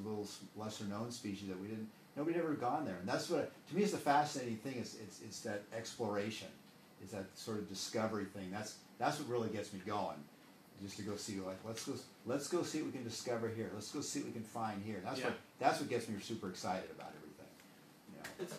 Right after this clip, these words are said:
Speaker 3: you know, it's, it's, I, it was a thing with sharks that got me th-,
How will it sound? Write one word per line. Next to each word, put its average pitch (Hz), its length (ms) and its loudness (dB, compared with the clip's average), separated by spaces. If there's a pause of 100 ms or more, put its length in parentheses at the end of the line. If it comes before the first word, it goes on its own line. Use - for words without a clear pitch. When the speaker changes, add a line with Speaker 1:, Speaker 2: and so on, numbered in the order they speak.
Speaker 3:
you 202 80 2
know, 208 80 8
it's, 202 160 0
it's, 185 400 -4
I, 180 40 0 (220)
it 185 180 2
was 185 100 2
a 185 60 4
thing 233 340 -2
with 180 100 0
sharks 165 280 0
that 131 100 -6
got 135 180 0
me 131 120 2 (240)
th-, 139 140 -8